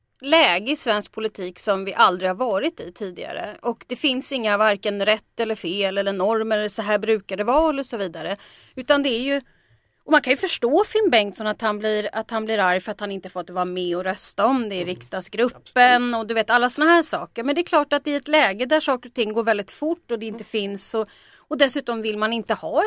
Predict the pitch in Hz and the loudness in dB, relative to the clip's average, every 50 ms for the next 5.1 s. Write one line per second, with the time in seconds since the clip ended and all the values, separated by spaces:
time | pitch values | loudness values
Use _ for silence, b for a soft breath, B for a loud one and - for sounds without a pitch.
0 | 415 302 - - - 190 185 185 _ - 202 196 196 - _ - 220 202 196 190 | 0 -4 -4 -8 -6 -6 -8 -6 _ -6 -4 -4 -4 -6 _ -4 0 0 2 0
1 | 196 185 - 214 202 190 190 190 - 170 175 _ - - - 196 190 202 175 160 | 0 -2 -4 -6 -4 -4 -6 -4 -4 -6 -4 _ -6 -6 -6 -6 -4 -2 -2 -2
2 | 151 156 165 170 165 180 180 - 190 175 - - - 185 202 196 - - 190 175 | -2 -4 -6 -8 -8 -10 -6 -8 -8 -8 -8 -12 -12 -10 -6 -6 -4 -4 -6 -6
3 | _ - 185 170 175 170 175 175 170 175 - - 202 190 180 - 196 180 180 185 | _ -4 -4 -2 -2 -2 -2 -2 -2 -4 -4 -6 -8 -8 -4 -2 -4 -2 -2 -2
4 | 220 262 285 247 254 269 285 311 277 320 330 330 311 - 302 262 202 180 190 208 | 0 0 0 0 0 0 0 0 2 2 2 2 2 2 2 4 4 4 4 0
5 | 220 | 0